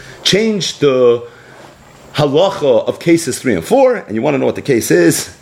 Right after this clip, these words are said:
or what the halacha is. Meicheres v'noisenes v'kayim. If you wanna sell lechatchila, you're gonna be able to sell lechatchila.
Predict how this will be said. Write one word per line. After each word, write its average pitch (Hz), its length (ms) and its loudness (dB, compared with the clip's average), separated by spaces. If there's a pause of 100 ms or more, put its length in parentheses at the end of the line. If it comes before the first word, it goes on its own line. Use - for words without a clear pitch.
(220)
or 78 80 0
what 95 140 0
the - 80 -8
halacha 107 380 -2
is. 143 340 -2 (320)
Meicheres 175 380 -2
v'noisenes 135 500 -6
v'kayim. 151 480 -2 (200)
If 95 140 -8
you 107 80 2
wanna 143 320 2
sell 143 320 -2
lechatchila, 113 880 0
you're 110 100 0
gonna 113 120 2
be 151 80 2
able 147 140 -2
to - 80 -16
sell 104 240 -2
lechatchila. 82 460 -8